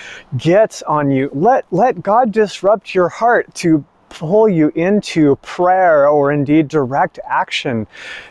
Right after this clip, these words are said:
to seek the good of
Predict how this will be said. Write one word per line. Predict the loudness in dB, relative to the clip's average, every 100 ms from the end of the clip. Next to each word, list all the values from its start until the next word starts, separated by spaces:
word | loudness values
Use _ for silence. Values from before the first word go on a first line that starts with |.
| -10
to | 0 2 2 -2 -20 _ _ _
seek | -12 -8 0 0 0 -4 -16 -8
the | -4
good | -2 -2 2 4 4 4 2
of | 0 0 0 -4